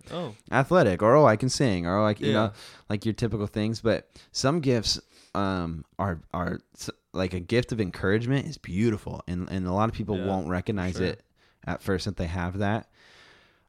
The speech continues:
Speaker 2: Um, but, but that, that's a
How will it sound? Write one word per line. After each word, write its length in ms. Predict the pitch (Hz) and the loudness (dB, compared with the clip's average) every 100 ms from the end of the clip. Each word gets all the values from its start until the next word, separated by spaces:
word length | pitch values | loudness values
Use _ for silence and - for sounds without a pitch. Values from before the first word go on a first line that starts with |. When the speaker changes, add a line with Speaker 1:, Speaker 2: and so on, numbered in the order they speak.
| - | -2
Speaker 2:
Um, 500 | 107 101 92 87 80 - _ _ - | 0 2 0 -2 -6 -12 _ _ 2
but, 260 | 104 - _ | 2 2 _
but 180 | - 92 | -4 0
that, 260 | 101 101 85 | 0 0 0
that's 260 | 98 92 | -2 0
a 140 | 98 | -4